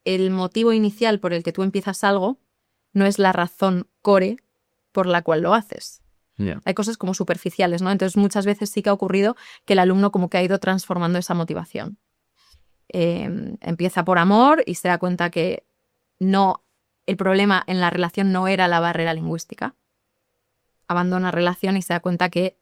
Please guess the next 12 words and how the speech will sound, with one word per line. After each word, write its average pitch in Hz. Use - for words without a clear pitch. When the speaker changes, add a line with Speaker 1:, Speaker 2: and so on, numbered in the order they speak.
Speaker 1:
necesita 175
el 175
inglés, 180
pues, 175
para, 160
por -
ejemplo, 175
conseguir 175
un 175
mejor 175
trabajo, 165
¿no? 262